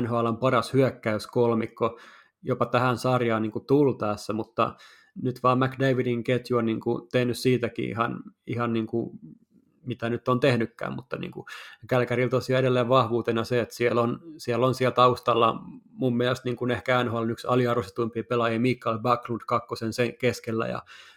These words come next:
löytyy Andrew Magnia Pääniä, joka nyt ei ole vielä tehnyt ihmeitä, mutta mä odotan, että sieltä noustaan pikkuhiljaa esiin ja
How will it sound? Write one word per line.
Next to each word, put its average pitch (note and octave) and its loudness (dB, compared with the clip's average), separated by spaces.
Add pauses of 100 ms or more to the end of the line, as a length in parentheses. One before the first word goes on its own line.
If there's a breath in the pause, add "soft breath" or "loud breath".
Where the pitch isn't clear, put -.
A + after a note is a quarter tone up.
löytyy A#2 0
Andrew A#2+ -2
Magnia A#2+ -2
Pääniä, A#2 -2
joka A2+ -4
nyt - -6
ei A#2 0
ole A2+ -2
vielä A#2+ 2
tehnyt A2+ 0
ihmeitä, A2 0
mutta - -14
mä G#2+ -6
odotan, A2+ -2
että A2+ -10
sieltä A#2 -8
noustaan A#2 -2
pikkuhiljaa G#2+ -8
esiin A2+ -4
ja A#2 -8